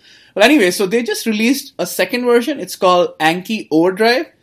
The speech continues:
and this version actually has, you know, eight different track designs, and which you can, again, customize by attaching different sections. It's not like a pre-built track.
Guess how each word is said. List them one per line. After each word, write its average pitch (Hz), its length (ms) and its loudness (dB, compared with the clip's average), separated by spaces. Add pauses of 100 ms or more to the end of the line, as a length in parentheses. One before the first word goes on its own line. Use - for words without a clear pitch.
(300)
and 190 200 0
this 339 180 2
version 240 340 4
actually 220 340 -4
has, 170 640 -2 (140)
you 185 120 -6
know, 147 240 -6 (100)
eight 180 320 0
different 185 500 -4
track 170 280 0
designs, 214 400 -8
and 165 220 -6
which 214 140 -6
you 233 60 -8
can, 220 160 -2
again, 190 380 -2
customize 180 600 -2
by 175 100 2
attaching 165 520 -2
different 180 300 -6
sections. 196 340 -6
It's 185 140 -6
not 214 180 -2
like 196 100 -4
a 190 60 -8
pre-built 165 520 -2
track. - 380 -4